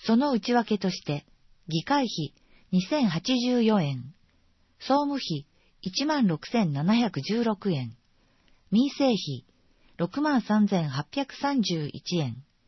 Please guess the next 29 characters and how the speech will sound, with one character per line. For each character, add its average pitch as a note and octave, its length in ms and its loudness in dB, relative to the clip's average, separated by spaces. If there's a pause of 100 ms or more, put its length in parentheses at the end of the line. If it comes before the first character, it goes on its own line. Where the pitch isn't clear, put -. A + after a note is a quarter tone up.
(500)
衛 C4+ 180 2
生 B3+ 260 0
費 C3+ 320 -8 (240)
一 - 260 -4
万 C4 200 2
六 C3 200 -4
千 F3 300 0
円。 C3+ 300 -4 (840)
農 C#4 200 0
林 C#4 220 -2
水 C4 260 0
産 B3+ 220 4
業 G#3+ 200 4
費 D3 340 -10 (720)
千 C#4 200 0
三 C#4 240 0
百 F#3 260 0
十 A3 220 0
五 F#3+ 160 2
円。 B2+ 260 -6 (720)
商 C#4+ 280 -2
工 C4+ 240 2
費 C3 300 -8 (260)
一 F#3+ 260 -4
万 C4+ 200 2
三 C4+ 240 0
百 F#3 280 -2
九 A3+ 300 -2
円。 A2+ 240 -8